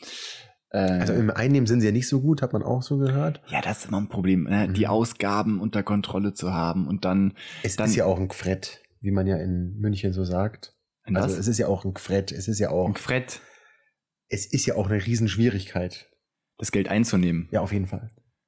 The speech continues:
Speaker 2: Von
Speaker 1: Ja.
Speaker 2: dem her kann man sie noch nachsehen. Und sie haben ja jetzt noch Zeit.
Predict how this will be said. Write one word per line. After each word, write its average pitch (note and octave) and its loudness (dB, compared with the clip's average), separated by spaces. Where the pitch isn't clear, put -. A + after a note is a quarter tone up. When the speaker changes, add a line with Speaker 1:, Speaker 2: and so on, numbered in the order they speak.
Speaker 2:
Von G2 0
Speaker 1:
Ja. F#2+ 4
Speaker 2:
dem - 4
her A2 0
kann A2+ 0
man A#2 2
sie A2+ 4
noch G#2 2
nachsehen. G#2 0
Und G#2 2
sie G2+ 2
haben A#2 2
ja A2+ 4
jetzt G2+ -2
noch F#2 0
Zeit. F#2+ -6